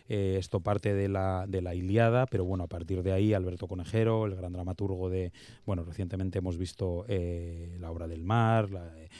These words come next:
fue muy, muy, muy premiada también La geometría del trigo, La piedra oscura, un montón de obras,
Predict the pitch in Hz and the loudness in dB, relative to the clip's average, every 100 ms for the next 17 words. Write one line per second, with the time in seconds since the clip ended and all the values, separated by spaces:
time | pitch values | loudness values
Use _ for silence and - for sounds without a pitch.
0 | - - - - 92 87 85 85 92 85 | -20 -20 -12 -6 -4 -2 -2 -2 -2 -2
1 | 85 82 82 80 90 101 104 92 92 92 | -2 -4 -6 -8 -4 2 2 2 2 2
2 | 85 87 92 80 92 85 90 85 82 82 | 0 0 -2 -2 -2 -2 -2 -2 -4 -2
3 | 104 117 104 101 90 90 87 - - 120 | 2 4 4 2 0 -4 -6 -2 4 6
4 | 110 95 92 98 98 92 95 92 92 | 6 2 0 -2 0 0 2 0 -2